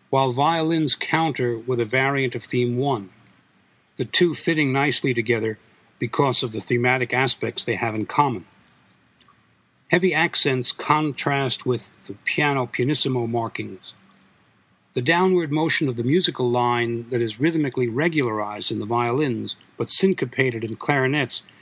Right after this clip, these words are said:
creates an impression of unsteadiness. Pentatonic scales contrast with major minor scales.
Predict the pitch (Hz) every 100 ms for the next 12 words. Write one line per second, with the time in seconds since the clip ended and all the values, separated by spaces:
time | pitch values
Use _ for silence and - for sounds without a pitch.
0 | - - - 156 156 151 139 - 160 143
1 | 135 117 151 156 - 156 139 107 95 -
2 | - - _ _ _ _ _ _ _ _
3 | - 147 139 - 143 139 120 - 147 143
4 | 160 170 143 - _ - 147 143 - 143
5 | 131 - 135 - 117 123 147 143 139 131
6 | 147 156 113 - - 104 95 92 -